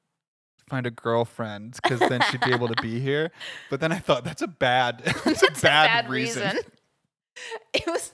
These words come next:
Speaker 1: I need someone to take care of me is not the re-, 'cause generally speaking, I'm pretty content being alone, and I
Speaker 2: Mm-hmm.
Speaker 1: don't, I don't mind that shit at all, and can potentially see myself doing that forever.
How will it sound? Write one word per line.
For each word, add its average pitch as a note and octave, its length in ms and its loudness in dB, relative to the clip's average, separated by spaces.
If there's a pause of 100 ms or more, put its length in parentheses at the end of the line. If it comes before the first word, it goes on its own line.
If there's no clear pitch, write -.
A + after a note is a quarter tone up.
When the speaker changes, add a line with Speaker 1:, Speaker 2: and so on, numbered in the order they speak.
(160)
Speaker 1:
I F3 120 -6
need G3 180 -6
someone G3+ 180 -2
to E3 60 0
take D#3 260 -4
care D3 340 4
of C3 120 -2
me A#2 160 -2
is A2+ 180 -6
not A2+ 340 -2
the A#2+ 80 -4
re-, A#2+ 240 0
'cause D#3 280 2 (300)
generally E3 480 2
speaking, C3+ 500 -4
I'm C3+ 160 -4
pretty D#3 240 -4
content B2 460 -8
being A#2+ 220 -4
alone, A2 580 -4
and A2+ 160 -6
I A2 40 -2
Speaker 2:
Mm-hmm. G3 140 -6
Speaker 1:
don't, A2+ 380 -6
I A#2 100 -8
don't A2+ 200 -8
mind A2 280 -10
that A#2 140 -8
shit A#2 180 -8
at G#2 100 -10
all, G#2 360 -6 (420)
and A#2 180 -6
can A#2+ 120 -8
potentially A#2 480 -8
see - 160 -8
myself A2+ 360 -6
doing A2+ 280 -4
that C#3+ 280 -4 (140)
forever. D#3 520 0